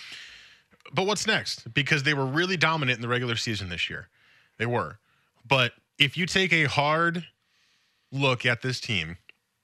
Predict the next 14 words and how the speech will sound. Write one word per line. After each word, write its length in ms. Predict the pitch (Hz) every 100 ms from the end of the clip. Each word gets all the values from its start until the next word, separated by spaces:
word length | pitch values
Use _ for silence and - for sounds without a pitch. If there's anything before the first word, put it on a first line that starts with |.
| _ -
if 160 | 110
you 80 | 104
pick 260 | - 147 143
through 200 | - 147
the 60 |
roster 320 | 131 127 120 120
with 100 | 113
a 40 |
fine-tooth 400 | 117 113 - 117
comb, 360 | - 90 80 - _ _ _ _ _ _ -
you 240 | 113 127
see 340 | 127 135 120 123
a 160 | 107 107
player 380 | - 82 69